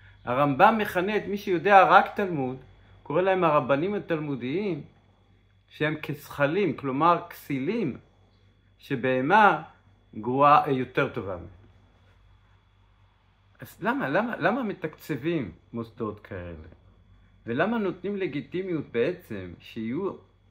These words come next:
אזרחים ישראלים שלומדים בישיבה במקום להיות עצמאים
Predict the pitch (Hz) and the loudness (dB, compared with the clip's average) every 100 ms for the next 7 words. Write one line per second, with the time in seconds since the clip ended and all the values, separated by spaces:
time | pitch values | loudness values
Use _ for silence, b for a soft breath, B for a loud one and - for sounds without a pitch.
0 | _ - 104 120 113 202 208 - 139 135 | _ -10 -6 -6 -6 -6 -8 -8 2 2
1 | 127 139 113 107 107 107 110 185 180 160 | 2 -2 -6 -6 -8 -6 -6 -6 -6 -8
2 | 156 127 165 131 123 117 117 - 202 185 | -10 -2 0 0 -4 -8 -10 -4 -2 -2
3 | 180 196 b b 120 165 202 196 - _ | -4 -12 b b -2 0 0 -2 -8 _
4 | _ - - - 123 151 180 143 | _ -4 -4 -6 -4 -2 -2 -2